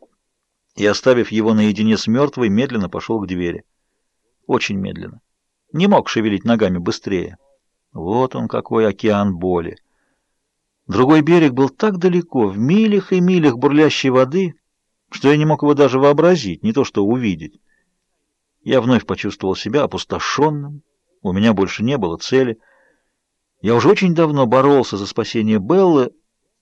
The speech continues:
и не спас ее. Она добровольно принесла себя в жертву монстру, который разорвал ее изнутри. Моя битва проиграна. Мне захотелось налить себе в голову отбеливатель, чтобы он как следует разъел мозги и стер все воспоминания об Элле.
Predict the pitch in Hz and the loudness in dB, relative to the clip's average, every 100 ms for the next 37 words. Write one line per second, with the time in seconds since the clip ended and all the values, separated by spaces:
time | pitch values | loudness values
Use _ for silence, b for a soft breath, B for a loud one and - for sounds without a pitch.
0 | _ _ 131 160 175 165 - - 104 92 | _ _ -2 0 0 -4 -8 -2 0 0
1 | - 90 87 90 - _ _ _ _ _ | -4 -10 -12 -14 -20 _ _ _ _ _
2 | - 107 131 156 160 151 147 156 165 190 | -2 0 2 2 2 2 4 4 4 4
3 | 170 156 139 143 - 156 147 127 127 113 | 2 0 -2 -4 0 0 0 0 0 0
4 | 104 151 131 117 113 113 143 220 208 - | 2 2 2 0 0 2 4 4 4 -2
5 | - 147 - 123 147 147 - 107 135 135 | -4 -4 0 2 4 2 2 2 2 4
6 | 165 151 147 208 185 156 147 120 135 139 | 4 4 4 6 6 4 4 2 -2 -2
7 | 120 98 - B B B B B B 95 | -2 -4 -6 B B B B B B -2
8 | 110 123 104 180 139 139 107 131 113 90 | 2 2 0 -4 -2 -4 -2 -2 -4 -8
9 | 90 85 - _ _ _ _ _ _ _ | -10 -12 -18 _ _ _ _ _ _ _
10 | _ _ 302 _ _ _ _ _ _ _ | _ _ _ _ _ _ _ _ _ _
11 | _ _ 107 131 143 - - 151 110 127 | _ _ -2 0 2 0 4 4 4 4
12 | 143 131 - 110 107 120 104 101 113 117 | 4 2 0 0 2 2 4 4 2 2
13 | 185 190 139 107 101 - 127 135 - 240 | 2 2 0 -2 -6 -2 -2 -2 -4 -6
14 | - - - 208 185 190 180 180 160 190 | -6 -8 0 2 4 2 2 2 4 2
15 | 180 180 170 175 220 180 160 - - 208 | 4 2 2 -2 -4 -4 -6 -4 2 4
16 | 180 - - 202 202 - 190 185 165 120 | 2 -4 2 4 2 0 0 2 2 2
17 | 113 104 98 90 98 | 0 -2 -6 -10 -18